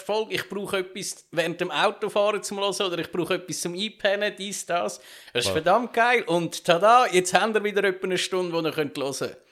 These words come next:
Speaker 2: Also die einzige Person, die mich gefragt hat, ist meine Freundin gewesen.
Speaker 1: Ah, okay. Ich habe keine Freundin von dem her. <laughs> Äh, sind's andere Leute gewesen. Aber ich freue mich natürlich über jeden Einzelnen.
Speaker 2: Gut, also, zum Abschliessen, was haben wir in dieser Folge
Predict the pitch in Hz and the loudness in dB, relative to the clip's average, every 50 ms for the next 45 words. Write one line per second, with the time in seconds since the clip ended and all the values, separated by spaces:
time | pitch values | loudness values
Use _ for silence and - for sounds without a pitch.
0 | _ _ _ _ - - 85 85 82 87 85 95 - - - - - 104 - 101 | _ _ _ _ -18 -18 -14 -10 -6 -6 -6 -6 -8 -10 -12 -12 -12 -10 -6 -6
1 | 101 98 92 92 101 101 - - - 95 98 95 104 - 101 90 - - - - | -6 -6 -6 -6 -8 -8 -8 -6 -4 -4 -4 -4 -4 -4 -4 -6 -6 -6 -10 -10
2 | 95 85 85 87 87 90 95 95 95 92 90 - - 87 87 - 113 120 113 113 | -10 -10 -10 -8 -8 -8 -6 -6 -8 -10 -10 -12 -14 -12 -6 -4 -2 -2 -2 -4
3 | - - - - - - - 113 123 - - 135 135 - - 175 - 160 139 147 | -6 -6 -8 -8 -8 -4 -4 -2 0 4 4 4 4 6 4 4 4 4 4 4
4 | 147 151 151 147 147 147 - 151 156 151 151 151 147 170 156 151 - - 226 233 | 4 4 2 0 -2 -2 -2 0 2 2 2 4 4 4 6 6 8 10 10 10
5 | - 240 254 214 - - 190 - - 277 302 302 277 233 202 185 - - 170 165 | 10 8 2 2 2 0 -4 -12 -10 -8 -6 -6 -6 -8 -10 -14 -8 2 6 8
6 | 170 170 165 160 160 165 - - 247 254 - 196 151 160 170 190 185 185 175 180 | 10 10 10 10 8 6 4 2 -2 0 2 6 6 6 6 6 4 2 2 4
7 | 175 175 175 175 175 - - 151 117 90 - - _ - 139 151 147 156 147 - | 2 4 2 2 0 -4 -4 -4 -4 -4 -6 -8 _ 0 0 2 2 2 0 0
8 | - - 151 156 170 180 180 170 165 165 - 160 151 147 147 147 135 135 135 135 | 0 0 2 2 2 2 2 0 0 -2 -2 -4 -4 -2 -2 -4 -2 -2 -2 -2
9 | 143 139 - 117 113 113 113 117 117 - - - - - - - - - 180 170 | -2 -2 -2 -4 -4 -6 -8 -8 -8 -10 -10 -12 -12 -12 -14 -14 -10 -8 -8 -8
10 | - - - - - - 117 120 95 101 90 78 - _ _ _ _ _ _ _ | -8 -10 -14 -10 -6 -4 -2 -2 -2 -4 -8 -8 -10 _ _ _ _ _ _ _
11 | _ _ _ _ _ - - 113 113 120 120 143 - - 131 135 139 135 - - | _ _ _ _ _ -8 -6 -4 -2 0 0 0 0 0 -2 -2 0 0 0 0
12 | 139 127 113 113 - - 117 113 113 113 107 110 110 107 107 - - 113 110 107 | 0 2 2 0 2 2 0 2 2 0 0 0 0 0 0 -2 -2 -4 -4 -4
13 | - | -8